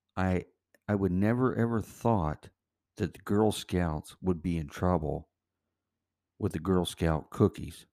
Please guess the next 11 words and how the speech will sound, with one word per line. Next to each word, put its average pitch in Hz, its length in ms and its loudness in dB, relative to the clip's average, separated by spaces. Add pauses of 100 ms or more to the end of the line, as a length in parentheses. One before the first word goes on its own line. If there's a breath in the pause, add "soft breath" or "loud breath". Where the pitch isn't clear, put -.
(400)
They're 87 120 -2
having 120 340 2
problems 101 880 -4 (680)
selling 113 500 2
these 80 260 -4
things 82 520 -4 (220)
ever 104 180 0
since 113 300 -2
this - 120 -12
pandemic 95 680 2
started. 80 560 -6